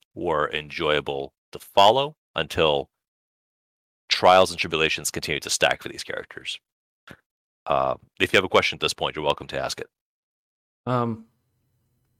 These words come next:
Speaker 2: I, I do. What, what is, so clearly there, it is hinted at that Shoka has then, about, well, I'd say almost at the halfway mark, I believe is where he meets her on the bridge, and she tries to confess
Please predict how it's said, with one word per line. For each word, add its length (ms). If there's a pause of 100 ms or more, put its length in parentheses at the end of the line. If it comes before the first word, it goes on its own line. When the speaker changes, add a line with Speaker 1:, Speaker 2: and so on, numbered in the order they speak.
(560)
Speaker 2:
I, 200
I 60
do. 340
What, 220
what 140
is, 260 (1200)
so 220
clearly 400
there, 320 (400)
it 100
is 140
hinted 320
at 340
that 440
Shoka 540
has 260
then, 300 (220)
about, 400 (140)
well, 140
I'd 180
say 80
almost 320
at 100
the 80
halfway 320
mark, 380 (520)
I 60
believe 220
is 100
where 120
he 100
meets 220
her 60
on 60
the 80
bridge, 300
and 100
she 120
tries 280
to 80
confess 640